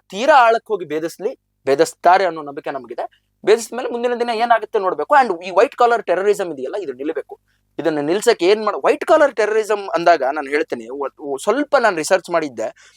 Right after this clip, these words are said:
ವೈಟ್ ಕಾಲರ್ ಟೆರರಿಸಂ ಯಾಕೆ ಮಾಡ್ತಾರೆ ಗೊತ್ತಾ? ಅದೇ ಆಗಲೇ ವೈಟ್ ಕಾಲರ್ ಕ್ರೈಮ್ ಬಗ್ಗೆ ಹೇಳದ್ವಲ್ಲ,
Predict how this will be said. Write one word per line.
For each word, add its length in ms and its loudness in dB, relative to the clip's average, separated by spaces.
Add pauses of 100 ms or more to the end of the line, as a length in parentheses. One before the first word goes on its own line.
(240)
ವೈಟ್ 240 2
ಕಾಲರ್ 300 4
ಟೆರರಿಸಂ 420 -2
ಯಾಕೆ 280 -2
ಮಾಡ್ತಾರೆ 340 -4
ಗೊತ್ತಾ? 260 -18 (960)
ಅದೇ 180 4
ಆಗಲೇ 220 6
ವೈಟ್ 220 0
ಕಾಲರ್ 240 2
ಕ್ರೈಮ್ 260 -2
ಬಗ್ಗೆ 160 -2
ಹೇಳದ್ವಲ್ಲ, 540 -8